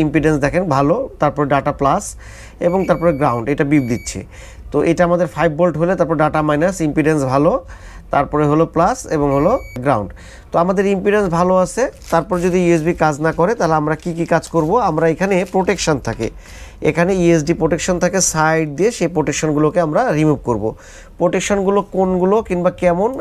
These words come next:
আসেন আমরা দেখি। এই হলো মাদারবোর্ড, এই যে যেমন আমাদের এখানে দেখেন ইউএসবি ল্যান অথবা এই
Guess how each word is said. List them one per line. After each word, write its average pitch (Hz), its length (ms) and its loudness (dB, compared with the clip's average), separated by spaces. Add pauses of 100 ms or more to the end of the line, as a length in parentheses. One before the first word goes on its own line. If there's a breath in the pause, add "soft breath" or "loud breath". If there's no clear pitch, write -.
(120)
আসেন 190 220 -2 (100)
আমরা 160 140 0 (120)
দেখি। 165 220 0 (180)
এই 165 140 4
হলো 160 140 4 (100)
মাদারবোর্ড, 143 500 0 (640 loud breath)
এই 185 120 4
যে 180 80 4 (100)
যেমন 170 200 2 (100)
আমাদের 156 280 2 (100)
এখানে 151 260 0 (120)
দেখেন 151 300 0 (180)
ইউএসবি 147 380 2 (120)
ল্যান 143 280 2 (280)
অথবা 143 300 0 (120)
এই 135 40 -4